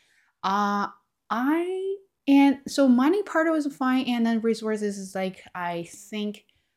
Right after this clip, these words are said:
I was working really hard, and I told you in the last episode, I was working really hard, but I didn't get it because, of course, I didn't have a powerful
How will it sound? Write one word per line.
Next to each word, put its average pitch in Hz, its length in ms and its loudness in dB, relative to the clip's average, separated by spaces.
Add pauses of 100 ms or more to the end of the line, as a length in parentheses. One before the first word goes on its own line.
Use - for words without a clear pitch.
(100)
I 185 120 -4
was 180 160 -2
working 185 340 -4
really 190 200 -4
hard, 175 340 -6
and 170 160 -4
I 165 40 -6
told 196 260 -12
you 196 100 -4
in 185 160 -6
the 180 60 -8
last 170 260 -12 (180)
episode, 165 540 -12 (400)
I 185 40 -2
was 214 140 0
working 190 320 -4
really 180 220 -2
hard, 170 300 -8
but 156 60 -8
I 151 40 -8
didn't 160 500 -6
get 151 220 -6
it 156 180 -8
because, - 440 -14
of - 180 -20
course, - 220 -14
I - 120 -18
didn't 165 280 -14
have 139 200 -12
a 143 60 -10
powerful 139 600 -14